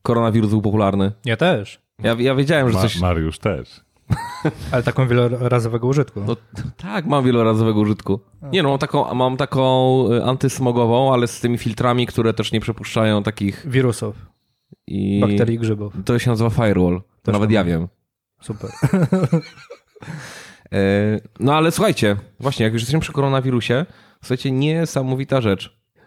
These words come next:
Speaker 1: zus stawia sam sobie poprzeczkę coraz wyżej. Kiedy zastanawiam się, kiedy już jestem pewien, że nie jest w stanie żadnych, wpaść na żadne absurdalne pomysły, to on jednak w-, sam wymyśla sobie jeszcze bardziej absurdalne.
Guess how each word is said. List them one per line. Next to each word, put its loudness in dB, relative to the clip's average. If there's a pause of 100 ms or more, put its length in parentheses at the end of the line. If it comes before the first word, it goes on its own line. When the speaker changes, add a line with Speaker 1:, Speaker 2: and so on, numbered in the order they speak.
(120)
Speaker 1:
zus 0 (300)
stawia 0
sam 0
sobie 0
poprzeczkę -4
coraz 0
wyżej. 0 (340)
Kiedy 0
zastanawiam 0
się, -4
kiedy 2
już 0
jestem 0
pewien, 0
że 0
nie 0
jest -6
w -18
stanie 0 (440)
żadnych, -2 (200)
wpaść -2
na 2
żadne 2
absurdalne 0
pomysły, -2
to -2
on 2
jednak 0
w-, -18 (460)
sam 0
wymyśla 2
sobie 0 (320)
jeszcze 0
bardziej 0
absurdalne. 0